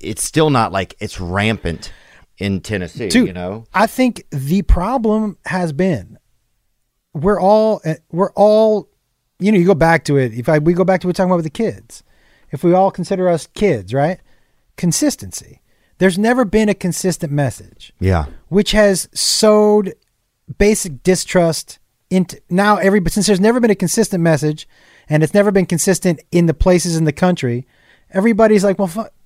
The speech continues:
Speaker 2: nobody knows shit."
Speaker 1: <laughs> Yeah.
Speaker 2: So I'm coming up with my own idea, you know? And at this point,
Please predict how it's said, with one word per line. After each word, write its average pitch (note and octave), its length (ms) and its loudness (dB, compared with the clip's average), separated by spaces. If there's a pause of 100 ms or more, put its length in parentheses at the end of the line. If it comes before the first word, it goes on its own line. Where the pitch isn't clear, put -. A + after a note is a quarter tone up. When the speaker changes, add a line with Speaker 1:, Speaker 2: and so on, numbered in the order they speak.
Speaker 2:
nobody C4 300 2
knows A3 180 2
shit." C4+ 280 2
Speaker 1:
<laughs> - 20 -12
Yeah. F2 460 -6
Speaker 2:
So G#3 140 2
I'm A3 100 2
coming A#3+ 200 2
up G#3+ 60 0
with G3+ 100 2
my F#3+ 140 4
own B3+ 200 4
idea, B2+ 320 0
you C3+ 120 0
know? F#3 160 4 (280)
And F#3+ 160 2
at C3+ 200 -2
this C4 180 0
point, D4 400 -6